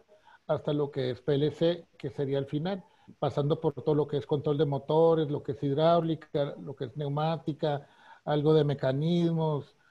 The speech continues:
algo de electricidad también, algo de electrónica. Entonces, es un, es un diplomado que está muy bien diseñado para que los jóvenes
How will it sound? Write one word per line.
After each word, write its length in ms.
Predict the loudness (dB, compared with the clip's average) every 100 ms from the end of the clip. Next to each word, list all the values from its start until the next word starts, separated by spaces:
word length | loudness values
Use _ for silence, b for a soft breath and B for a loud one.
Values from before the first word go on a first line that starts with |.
| b -2
algo 260 | 2 6
de 60 | 6
electricidad 600 | 4 -2 -6 0 0 0 0
también, 400 | 0 0 0 0
algo 200 | 2 2
de 60 |
electrónica. 560 | 2 0 0 0 0 -4
Entonces, 460 | -4 -4 -2 -4
es 180 | -6 -6
un, 220 | -6 -6 -10 b b b -12
es 180 | -8 -2
un 80 | -2
diplomado 500 | 2 2 4 0 0
que 100 | -6
está 240 | 0 0
muy 260 | 2 0 0
bien 420 | 2 4 4 0
diseñado 840 | -6 -4 -2 0 2 2 0 -2 -8 _ _ _ _ _
para 280 | 0 2 2
que 100 | -2
los 140 | -4 0
jóvenes 400 | 2 2 0